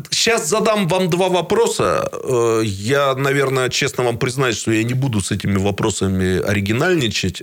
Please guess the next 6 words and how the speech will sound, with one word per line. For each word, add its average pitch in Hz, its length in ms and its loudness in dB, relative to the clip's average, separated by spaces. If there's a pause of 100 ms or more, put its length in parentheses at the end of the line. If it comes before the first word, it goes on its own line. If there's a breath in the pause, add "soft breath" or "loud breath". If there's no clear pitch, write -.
Это 127 220 -2
вопросы, 113 960 0
которые 120 400 0
я 104 80 0
задаю 98 340 -2
всем 87 600 -4